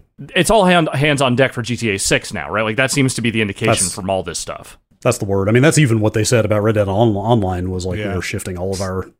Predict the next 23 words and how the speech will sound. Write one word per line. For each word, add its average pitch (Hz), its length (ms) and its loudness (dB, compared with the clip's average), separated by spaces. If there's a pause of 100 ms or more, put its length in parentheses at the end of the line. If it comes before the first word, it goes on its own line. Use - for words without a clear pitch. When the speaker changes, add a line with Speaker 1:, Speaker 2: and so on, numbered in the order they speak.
(760)
Speaker 2:
uh, 87 340 -10 (680)
shifting - 340 -10
all 101 140 -4
of 98 60 -4
our 95 100 -4
resources 101 680 -4
toward 104 300 -4
G 104 120 -4
T 107 220 -4
A 107 260 -2 (300)
right 113 180 -2
now." 107 320 -4 (360)
Speaker 1:
Which 139 180 -2
is 139 260 -2
interesting 156 720 -2
to 117 120 -6
me 107 320 -4
just 104 300 -8
because 101 760 -6 (1040)
Rockstar 139 560 0
has 135 160 -2
always 113 540 0
had 98 720 -6